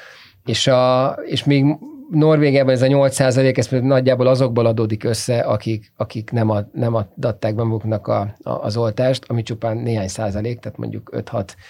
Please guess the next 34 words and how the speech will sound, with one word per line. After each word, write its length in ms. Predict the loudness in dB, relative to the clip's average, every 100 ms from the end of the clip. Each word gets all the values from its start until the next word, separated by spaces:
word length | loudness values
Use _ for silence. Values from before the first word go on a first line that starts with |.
| -20 -20
százaléka 580 | -6 0 2 0 -2 -4
a 80 | -4
társadalomnak. 960 | -2 -2 2 2 4 2 0 -4 -10
Bulgáriában 1000 | 0 2 4 4 4 4 4 2 2 -2 -6 -6
az 180 | -4
átoltottság, 760 | 0 -2 -2 -6 -6 -10 -4 -2
legalábbis 400 | -2 -2 -6 -10 _
ez 160 | 2
alapján, 300 | 2 2 0
a 40 | -2
kutatás 440 | -4 -4 -4 -4
alapján, 360 | -2 0 0 -2
ezt 120 | -2
nem 120 | -2
néztem 320 | -2 -4 -6
össze, 200 | -8 -8
hogy 100 | -6
ez 100 | -6
a 80 | -6
pontos 360 | -4 -6 -4 -8
számokkal 580 | -6 -6 -6 -4 -4 -4 -18 -20 -16 -2
milyen 280 | 2 2
korrelációban 600 | 2 2 2 0 -2 0
van, 100 | 2
de 60 | 2
ez 80 | 2
egy 120 | 2
reprezentatív 600 | 2 0 -2 -2 -4 -6
kutatás, 320 | -2 -2 -2
tehát 180 | -6 -2
nagyjából 440 | 0 2 2 2 0
itt 160 | 0
vannak 360 | -2 -2 -2 -2
a, 180 | -4